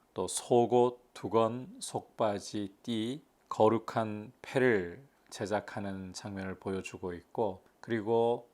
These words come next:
성막의 모든 역사가 마친 것을 모세가 보고서 여호와께서 명하신 대로 이루어진 것을 보고 축복하는 내용을 담고 있습니다. 우선 이 제사장의 거룩한 옷 가운데에서 거룩한 패 부분을 좀 살펴보자면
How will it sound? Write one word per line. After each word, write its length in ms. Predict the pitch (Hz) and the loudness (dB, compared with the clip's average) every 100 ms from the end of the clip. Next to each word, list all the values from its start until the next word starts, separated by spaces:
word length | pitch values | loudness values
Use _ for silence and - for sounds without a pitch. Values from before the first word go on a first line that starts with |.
| _ | _
성막의 520 | - 120 117 117 110 | -8 -6 -2 -2 -2
모든 460 | 101 92 101 113 101 | -2 -2 -2 -4 -4
역사가 920 | 92 - 107 95 - 95 90 90 104 | -6 -8 -8 -8 -6 -6 -6 -10 -14
마친 420 | - 95 - - 92 | -2 -2 -2 -10 -8
것을 540 | 90 - - 98 90 90 | -8 -8 -8 -8 -8 -4
모세가 440 | 92 - 98 95 - | -6 -4 -6 -8 -6
보고서 640 | 98 - 90 - 110 98 _ - | -8 -6 -10 -4 -6 -6 _ -2
여호와께서 1120 | 113 110 107 104 - 110 98 - 107 104 101 | 2 6 6 4 0 -6 -6 -4 -2 -2 -4
명하신 460 | 101 101 101 - 101 | -6 -4 -4 -6 -6
대로 240 | 98 95 | -6 -6
이루어진 400 | 92 98 95 95 | -4 -4 -6 -10
것을 260 | 92 - 85 | -10 -10 -8
보고 240 | 92 90 | -6 -6
축복하는 600 | - - 135 110 110 107 | -10 0 0 0 -2 -6
내용을 520 | 95 92 90 107 127 - _ - | -8 -8 -6 -6 -6 -12 _ -8
담고 380 | 95 87 - | -8 -8 -10
있습니다. 580 | 85 - 90 82 87 85 - _ _ | -8 -8 -8 -10 -10 -10 -12 _ _
우선 320 | 131 120 139 147 | -2 2 0 0
이 340 | 147 139 131 | 0 0 0
제사장의 640 | - 123 135 127 131 131 | 0 4 4 2 -2 -4
거룩한 420 | - 113 117 123 | 0 0 0 -4
옷 160 | 110 107 | -4 -2
가운데에서 920 | 117 107 107 98 95 90 87 - 107 | 2 2 0 -2 -2 0 -2 0 -2
거룩한 580 | - 113 123 - 131 120 - | 4 6 6 4 0 0 -8
패 180 | - 160 | -6 -2
부분을 500 | 156 147 135 123 101 | 0 0 -2 -2 0
좀 280 | - 98 | -2 -4
살펴보자면 1120 | 92 113 101 104 95 92 92 87 110 117 90 | -4 -4 -2 -4 -4 -4 -4 -4 -2 -2 -4